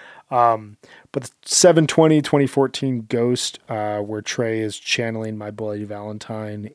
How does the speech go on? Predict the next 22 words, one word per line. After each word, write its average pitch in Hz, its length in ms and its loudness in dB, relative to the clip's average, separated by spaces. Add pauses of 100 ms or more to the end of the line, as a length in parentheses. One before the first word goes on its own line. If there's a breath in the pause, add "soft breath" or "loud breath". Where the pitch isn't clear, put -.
in, 101 420 -18 (180)
uh, 101 220 -16
and 98 240 -14
Krautrock 113 720 -4
and, 95 260 -14 (440 loud breath)
um, 98 580 -8 (840)
Spider's 110 540 -2
Kid 110 300 -6
Smoke 104 360 -10
is 101 80 -14
just - 260 -10
amazing 101 480 -10
stuff. 104 440 -10 (380 loud breath)
The - 100 -8
seven 143 320 4
thirty 143 560 4
fourteen 139 600 0
Fuego, 123 500 2
where 113 200 0
Trey 117 300 -4
sounds 110 400 -4
like 110 180 -8